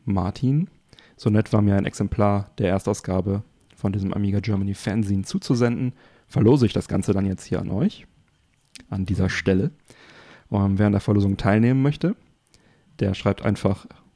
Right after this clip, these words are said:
auf unserem Discord-Server im Episodenquatsch-Kanal, was war euer schönstes Amiga-Erlebnis, eure schönste Amiga-Erinnerung und oder, falls ihr so eine nicht habt, den Grund, warum ihr das Heft gerne haben wollt. Und, äh, das ganz einfach da in den,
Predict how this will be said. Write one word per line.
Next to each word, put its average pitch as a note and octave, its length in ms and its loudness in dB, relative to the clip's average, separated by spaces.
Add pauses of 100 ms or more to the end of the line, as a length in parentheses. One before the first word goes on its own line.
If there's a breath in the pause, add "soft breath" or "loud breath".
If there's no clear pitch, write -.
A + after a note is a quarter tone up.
(500)
auf G2+ 140 0
unserem A2 200 2
Discord-Server A#2 560 -2
im F#2 100 -2
Episodenquatsch-Kanal, B2+ 1040 -2 (1300 soft breath)
was G#2+ 400 -2 (500)
war G#2 180 2
euer G2+ 200 4
schönstes A#2 500 0
Amiga-Erlebnis, B2+ 1080 2
eure G#2+ 160 0
schönste - 320 -2
Amiga-Erinnerung A#2 840 2 (420)
und D#3+ 280 4 (100)
oder, C3+ 440 4 (240)
falls - 240 -2
ihr G#2+ 60 2
so G2 120 4
eine G2+ 160 4
nicht G2 220 0
habt, A2+ 260 -2 (300 soft breath)
den A2 100 2
Grund, G2+ 240 2
warum G2 240 0
ihr G2 180 -2 (200 soft breath)
das - 160 -4
Heft G2+ 200 -2
gerne G2 200 -2
haben A2 240 2
wollt. G2+ 280 4 (1200 soft breath)
Und, G2+ 420 0
äh, G2+ 200 0
das F#2+ 160 0
ganz G2+ 160 -2
einfach G#2+ 300 -2
da G2+ 140 -2
in A2 120 -2
den, G#2 260 0